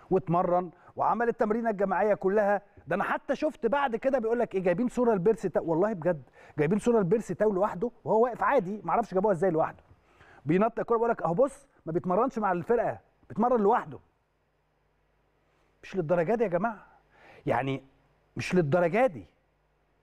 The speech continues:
هو انا لو عندي لعيب مصاب ما انا هطلع اقول ان هو مصاب؟ هو في ايه يا جماعه؟ هل ال-، الحرب الاعلاميه تصل لهذه الدرجه؟ اهو ادي الراجل في التدريب النهارده اهو.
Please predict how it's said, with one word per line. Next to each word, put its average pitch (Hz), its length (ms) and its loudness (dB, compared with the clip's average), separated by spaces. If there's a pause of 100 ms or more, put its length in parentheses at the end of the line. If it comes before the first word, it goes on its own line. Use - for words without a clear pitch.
(500)
هو 139 140 0
انا 240 200 0
لو 220 160 2
عندي 247 260 -4
لعيب 233 280 -4
مصاب 226 380 -2
ما 185 80 -8
انا 180 120 -6
هطلع 254 320 -2
اقول 285 180 -2
ان 247 100 -6
هو 254 200 -2
مصاب؟ 220 420 -2 (340)
هو 160 120 0
في 269 120 -2
ايه 302 100 2
يا 285 60 4
جماعه؟ 233 240 -2 (260)
هل 277 260 0
ال-، 226 520 2
الحرب 240 540 -2
الاعلاميه 220 580 0
تصل 262 340 -2
لهذه 208 280 0
الدرجه؟ 240 420 0 (920)
اهو 269 260 4 (340)
ادي 196 200 0
الراجل 247 280 0
في 233 60 -8
التدريب 240 380 -2
النهارده 240 420 -2
اهو. 247 200 -2